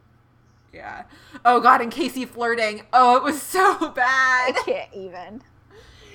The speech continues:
Speaker 1: That man will never have game, ever. And it's perfect. And I hope it never
Speaker 2: The
Speaker 1: changes.
Speaker 2: fact that he got Gabby Dawson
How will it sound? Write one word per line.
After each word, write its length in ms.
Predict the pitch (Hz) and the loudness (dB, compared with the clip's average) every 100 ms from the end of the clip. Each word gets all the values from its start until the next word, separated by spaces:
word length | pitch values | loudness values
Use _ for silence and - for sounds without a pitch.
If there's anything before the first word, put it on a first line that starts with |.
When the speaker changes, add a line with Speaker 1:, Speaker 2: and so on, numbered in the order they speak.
| 349 | -6
Speaker 1:
That 220 | 233 240 269 | 0 0 0
man 220 | 302 277 | -4 -4
will 80 | 226 | -6
never 400 | 190 196 190 214 | -4 -2 0 0
have 240 | 233 185 | -2 -6
game, 340 | 180 165 151 - | -10 -12 -14 -10
ever. 460 | 202 196 170 156 185 | -4 -2 -2 -6 -8
And 120 | 220 | -8
it's 160 | 220 214 | -8 -8
perfect. 540 | - 214 196 151 160 - | -10 -8 -8 -8 -12 -10
And 80 | 202 | -6
I 60 | 208 | -6
hope 140 | 226 | -6
it 120 | 214 | -10
never 240 | 202 202 190 | -8 -6 -6
Speaker 2:
The 60 | 190 | -6
Speaker 1:
changes. 480 | 190 165 120 226 247 | -8 -8 -10 -8 -8
Speaker 2:
fact 280 | - 233 - | -2 0 0
that 80 | 277 | -8
he 100 | 285 | -8
got 400 | 269 190 185 196 | 0 2 2 0
Gabby 360 | 185 170 175 170 | -2 -2 -2 -4
Dawson 460 | 170 160 - - | -4 -4 -6 -14